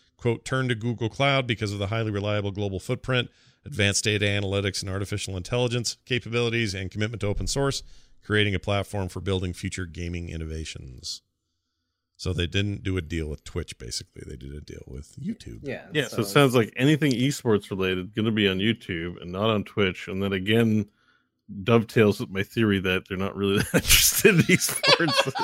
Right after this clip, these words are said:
Speaker 3: <laughs> Like, <laughs> like, hmm, let's not go with the pre-, and, and I think they've had their struggles, it sounds like, from the little tidbits I've read, the two companies.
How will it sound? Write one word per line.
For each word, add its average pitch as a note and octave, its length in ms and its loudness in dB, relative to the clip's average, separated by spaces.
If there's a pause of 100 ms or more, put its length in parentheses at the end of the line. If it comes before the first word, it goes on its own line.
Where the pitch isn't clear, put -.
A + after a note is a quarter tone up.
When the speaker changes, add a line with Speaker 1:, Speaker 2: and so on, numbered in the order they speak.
(120)
Speaker 3:
<laughs> - 0 -
Like, - 1120 4 (340)
<laughs> - 400 -20
like, C#3+ 260 4
hmm, D#3 380 10 (320)
let's F3 180 6
not E3 320 8
go D3+ 200 12
with C3 160 10
the B2+ 80 0
pre-, - 280 -4
and, C3+ 200 6
and D3 120 8
I D3 80 10
think F#3 220 6
they've F3+ 160 8
had D3+ 220 6
their C3+ 100 2
struggles, C#3 720 -2
it - 120 -16
sounds E3+ 320 -2
like, D#3+ 220 -4
from A#2 140 -8
the G#2+ 40 -4
little A2 200 0
tidbits A2 440 -4
I've G2 160 0
read, G2+ 200 0
the A2+ 80 -8
two - 200 -8
companies. C3+ 640 -2